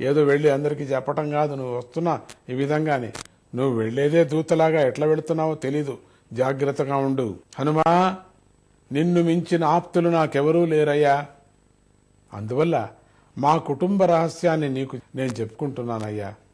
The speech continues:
రాముడే ప్రార్థన చేస్తున్నాడు అన్నట్టుగా ఉంది హనుమంతుణ్ణి. నిజమే కదా.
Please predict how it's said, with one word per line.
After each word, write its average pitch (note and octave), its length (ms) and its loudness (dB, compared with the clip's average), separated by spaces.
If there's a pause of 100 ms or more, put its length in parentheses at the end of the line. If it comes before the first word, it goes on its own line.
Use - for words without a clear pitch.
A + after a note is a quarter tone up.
(920)
రాముడే D3 540 -4
ప్రార్థన C3+ 440 -6
చేస్తున్నాడు A#2 580 -8
అన్నట్టుగా G#2 420 -10
ఉంది G2+ 380 -10 (300)
హనుమంతుణ్ణి. G#2 680 -8 (960)
నిజమే B2+ 320 -6
కదా. G#2 220 -10